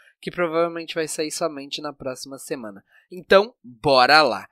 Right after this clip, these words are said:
Como é que a gente faz pra adicionar um evento no jogo? A gente vai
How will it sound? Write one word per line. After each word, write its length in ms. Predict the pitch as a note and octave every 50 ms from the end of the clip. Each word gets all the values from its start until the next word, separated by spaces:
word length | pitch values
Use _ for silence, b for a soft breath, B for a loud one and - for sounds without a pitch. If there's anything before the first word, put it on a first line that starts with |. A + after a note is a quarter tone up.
| _ _ _ _ _ _ _
Como 160 | - G#3 B3
é 80 | D4
que 80 | C#4 D4
a 80 | C4+ C4
gente 160 | B3 - -
faz 220 | - A3+ A3+ -
pra 140 | - A3+ A3
adicionar 640 | G#3+ G3+ - - - - G#3+ G3+ F#3 F3+ F3+ - - -
um 200 | F3+ F3+ F3+ F#3
evento 560 | F#3 F3+ D#3 - D#3 D3+ D#3 D#3 - - D#3
no 160 | D#3 D#3+ D#3
jogo? 400 | C#3 A#2+ A#2 A#2+ A#2 A2 G2+ G2+
A 60 | G2
gente 220 | G2+ A2 G#2 - A2
vai 160 | A2 G#2